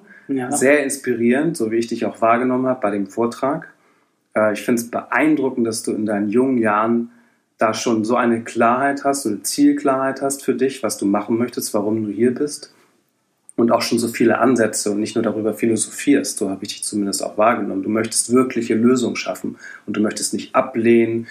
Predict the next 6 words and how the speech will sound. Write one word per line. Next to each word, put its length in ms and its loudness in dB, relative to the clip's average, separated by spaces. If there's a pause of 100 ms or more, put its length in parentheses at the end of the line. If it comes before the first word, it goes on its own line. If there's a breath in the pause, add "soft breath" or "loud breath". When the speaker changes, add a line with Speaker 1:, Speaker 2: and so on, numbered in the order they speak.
(140 loud breath)
Speaker 2:
bewerten, 640 2
in 160 -4
richtig 400 -4
und 120 -6
falsch 380 0
einteilen, 680 0